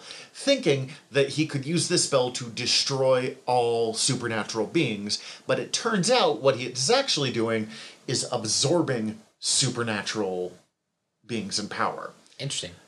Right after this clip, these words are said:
Speaker 1: As Switchblade, let's just get it out there, the dumbest possible, like, edgelord Blade's not dangerous enough name they could have come up with.
Speaker 2: <laughs>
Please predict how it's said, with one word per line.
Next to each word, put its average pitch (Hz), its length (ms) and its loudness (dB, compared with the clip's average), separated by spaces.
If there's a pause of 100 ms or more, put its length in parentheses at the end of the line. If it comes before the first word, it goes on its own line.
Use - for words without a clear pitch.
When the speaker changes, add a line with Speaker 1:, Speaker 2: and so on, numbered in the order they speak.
(140)
Speaker 1:
As 175 480 4 (160)
Switchblade, 123 680 -2 (840)
let's 123 180 -2
just 131 180 0
get 156 100 2
it 135 100 0
out 110 180 0
there, 110 240 0 (300)
the 143 240 6 (100)
dumbest 160 640 4
possible, 139 680 4
like, 120 420 2 (300)
edgelord 123 800 2 (560)
Blade's 123 420 -2
not 120 260 0
dangerous 117 480 -2
enough 110 300 -2
name 107 260 -2
they 104 80 0
could 110 160 -2
have 107 100 0
come 107 220 -4
up 101 120 -2 (120)
with. - 420 -8 (160)
Speaker 2:
<laughs> - 200 -20